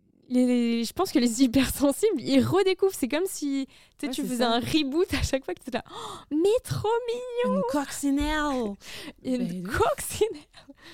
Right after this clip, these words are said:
Speaker 2: <laughs> Mais de fou. Mais tu vois, et je trouve qu'on apprécie de ouf les, les choses simples.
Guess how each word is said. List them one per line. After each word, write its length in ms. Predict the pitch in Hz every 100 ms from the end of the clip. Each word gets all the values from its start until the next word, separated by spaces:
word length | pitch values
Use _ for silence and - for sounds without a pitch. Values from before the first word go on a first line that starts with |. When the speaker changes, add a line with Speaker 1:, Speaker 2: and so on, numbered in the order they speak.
| -
Speaker 2:
<laughs> 180 | 220 -
Mais 100 | 269
de 220 | 233 247
fou. 280 | 302 294 415 - - - 190
Mais 120 | 208
tu 140 | 226
vois, 180 | 277 339
et 140 | 214
je 80 | 202
trouve 140 | - 269
qu'on 340 | 233 202 196
apprécie 400 | 196 - 196 208
de 160 | 208 202
ouf 180 | 285 -
les, 380 | 202 190 190 196
les 160 | 202
choses 180 | 196 202
simples. 420 | - 233 262 -